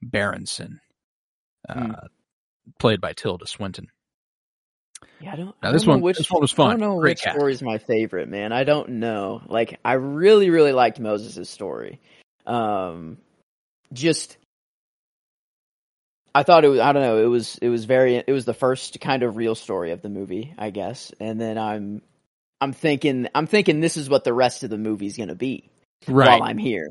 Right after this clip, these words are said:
Speaker 2: you know? So I'm, I'm, I'm like, I'm like, "Okay, this is where the movie kinda begins," uh, really. And, and I'm, I'm watching, and I don't know, the,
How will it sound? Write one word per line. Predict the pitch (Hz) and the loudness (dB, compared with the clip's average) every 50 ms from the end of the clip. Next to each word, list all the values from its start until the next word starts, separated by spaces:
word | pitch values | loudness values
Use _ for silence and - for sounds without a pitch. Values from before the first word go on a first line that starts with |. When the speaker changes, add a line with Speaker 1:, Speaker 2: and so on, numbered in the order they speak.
| - _ | -14 _
Speaker 2:
you | - 123 113 | -6 -6 -4
know? | 113 107 110 | -2 -4 -4
So | - - 143 | -2 0 2
I'm, | 139 151 - - - | 4 4 4 4 6
I'm, | 160 180 185 175 - | 6 6 6 6 4
I'm | 143 147 156 156 139 | 4 4 4 4 2
like, | 123 113 113 - - - _ | 2 2 0 -2 -8 -8 _
I'm | 139 143 | -2 0
like, | 143 127 - - | 0 0 2 4
"Okay, | 143 131 - - 101 95 - _ _ _ _ | 2 2 2 -2 -10 -14 -18 _ _ _ _
this | 120 127 151 151 - 160 | -6 -4 -2 -2 -2 -4
is | 143 127 135 | -6 -2 0
where | 139 135 | 0 0
the | 123 123 | 0 -2
movie | 120 123 123 110 110 | -2 -2 -2 -2 -4
kinda | 104 - 127 113 113 104 | -6 -4 -4 -4 -4 -4
begins," | 92 101 98 92 104 107 98 92 78 - - - - - - _ _ _ _ _ _ _ | -6 -8 -10 -8 -8 -8 -8 -8 -10 -12 -14 -16 -20 -20 -20 _ _ _ _ _ _ _
uh, | 110 110 104 | -2 -2 -2
really. | 98 120 160 185 156 127 104 87 82 101 107 | -2 0 2 4 4 4 4 2 -2 -4 -6
And, | 92 110 110 107 104 101 - - | -6 -4 -4 -4 -6 -8 -10 -10
and | - 110 110 | -8 -6 -6
I'm, | 104 104 101 101 - - _ _ _ _ _ _ | -6 -6 -6 -10 -12 -16 _ _ _ _ _ _
I'm | - 110 113 | -6 -4 -2
watching, | 110 104 104 113 117 - 131 120 107 | 0 0 0 0 -2 -4 -6 -6 -6
and | 101 98 98 98 - _ _ _ _ _ _ - | -6 -8 -8 -12 -14 _ _ _ _ _ _ -4
I | 127 | -4
don't | 135 135 | -2 0
know, | 131 123 107 | 0 0 2
the, | 98 120 113 113 110 101 | 2 2 2 2 2 0